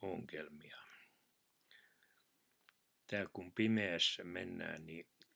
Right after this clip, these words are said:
kaksi autoa, molemmilla on kirkkaat valot ja sitten se, sanotaan nyt näin, että kun ikä tulee yli neljäkymmentä, niin silmien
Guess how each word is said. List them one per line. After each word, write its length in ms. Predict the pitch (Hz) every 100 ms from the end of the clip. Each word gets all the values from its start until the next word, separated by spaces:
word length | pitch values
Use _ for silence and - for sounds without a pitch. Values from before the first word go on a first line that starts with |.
| 127 _ _
kaksi 460 | - 87 - - 87
autoa, 560 | 85 82 - 87 78
molemmilla 600 | 82 90 87 85 82 82
on 120 | 80
kirkkaat 580 | 78 90 - - 82 78 - - 87 _ _ _ 107
valot 500 | 95 90 82 - 92
ja 160 | 82 - _ _ _ - - - - _ _ -
sitten 500 | - - - 85 -
se, 220 | - 82 - _ _ _ _ - - - - _ _ - - -
sanotaan 600 | - 104 92 82 - 87
nyt 140 | 92 - - - -
näin, 260 | 107 101
että 300 | 90 - - 82
kun 280 | 92 92 - _ _ _ - - - - _ _ _ 180
ikä 380 | 104 101 110 87
tulee 260 | 98 90 87
yli 300 | 92 90 87
neljäkymmentä, 960 | 101 101 95 82 95 87 87 82 87
niin 220 | 85 82
silmien 580 | 85 110 104 95 87 87